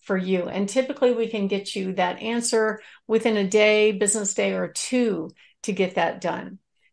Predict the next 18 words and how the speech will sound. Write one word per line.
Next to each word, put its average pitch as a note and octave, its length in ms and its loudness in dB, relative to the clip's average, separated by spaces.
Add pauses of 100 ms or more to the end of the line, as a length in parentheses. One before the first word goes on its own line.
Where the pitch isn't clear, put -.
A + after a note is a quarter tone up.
And G#3 260 -2
my A#3 160 2
name D#4 160 0
is D#4 140 0
Barb B3 260 4
Schlinker. B3+ 500 -2
I'm G#3+ 200 0
with F#3 160 -4
Your A3 140 -2
Home A3+ 180 -2
Sold G#3 400 -2
Guaranteed G3 560 -4
Realty. F#3+ 460 0
I G3+ 160 -2
am G3 200 2
the F#3+ 220 -4
broker G#3 520 0
owner, A3+ 500 -2